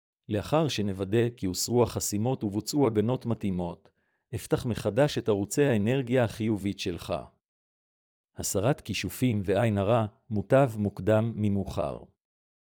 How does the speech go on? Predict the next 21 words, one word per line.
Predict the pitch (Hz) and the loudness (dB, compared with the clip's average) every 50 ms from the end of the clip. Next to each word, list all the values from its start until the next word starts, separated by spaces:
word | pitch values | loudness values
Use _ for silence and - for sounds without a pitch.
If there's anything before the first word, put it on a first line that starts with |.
| _ _ _ _ _ _ _ _ - | _ _ _ _ _ _ _ _ -6
בכל | 104 104 - - 123 123 120 | -6 -6 -2 2 2 4 4
יום | 117 120 120 107 | 4 4 2 2
שעובר, | 101 - 101 87 87 85 82 107 113 95 90 85 101 _ _ _ _ _ - | 0 0 0 0 0 0 2 2 4 4 2 -2 -8 _ _ _ _ _ -12
החסימות | 113 - - 95 - - 107 110 127 143 - 117 | -10 -6 -4 -4 -2 -2 0 0 0 0 0 0
האנרגטיות | 101 98 104 101 95 92 104 104 - 120 120 135 131 - | 0 0 0 -2 0 -2 -2 -2 0 0 0 0 2 0
מרחיבות | 117 110 98 90 - 113 101 98 139 156 - 143 | -2 -2 -2 -2 -4 -4 -2 2 2 2 2 0
את | 139 - | -4 -2
מעגלי | 120 117 110 101 95 101 104 117 139 135 | 0 0 0 2 2 2 4 4 2 2
הנזק | 120 120 127 120 113 117 - | 2 0 0 -2 -2 -4 -6
שלהן. | - - 98 85 80 78 76 65 60 - - _ _ _ _ _ _ _ _ _ _ _ _ _ _ _ _ _ _ _ _ _ - | -4 -4 -4 -4 -4 -6 -8 -12 -12 -16 -20 _ _ _ _ _ _ _ _ _ _ _ _ _ _ _ _ _ _ _ _ _ -14
ככל | 92 - - 143 156 143 | -10 -2 4 4 4 4
שנקדים | 123 - 107 101 95 - - 98 101 120 127 131 | 4 0 -2 -4 -4 -6 -6 -2 0 0 0 0
לספק | 107 98 - - - - 127 120 - 110 | 0 -2 -2 -6 -2 0 -2 -2 0 -2
מענה, | 104 92 95 90 92 87 82 87 - _ _ _ _ _ _ _ | -2 -2 -2 -2 -4 -6 -8 -10 -14 _ _ _ _ _ _ _
כך | - 107 98 - | -4 -4 -2 -2
הסבירות | 110 - - - 92 101 104 131 143 - | -4 -4 -4 -4 -4 -4 -2 0 -2 -2
שנוכל | - 113 104 104 95 - - 143 143 | -2 -2 -2 -2 -2 0 2 2 4
לעצור | 113 110 104 - - 151 156 147 143 | 4 2 2 2 2 2 2 2 2
את | - 117 | 0 0
הפגיעה | - - 98 101 107 101 120 120 113 | -6 -6 -4 -4 0 2 2 2 2
גוברת. | 101 110 98 87 95 90 78 67 60 - _ _ - _ | 2 0 0 2 0 0 0 -2 -6 -12 _ _ -20 _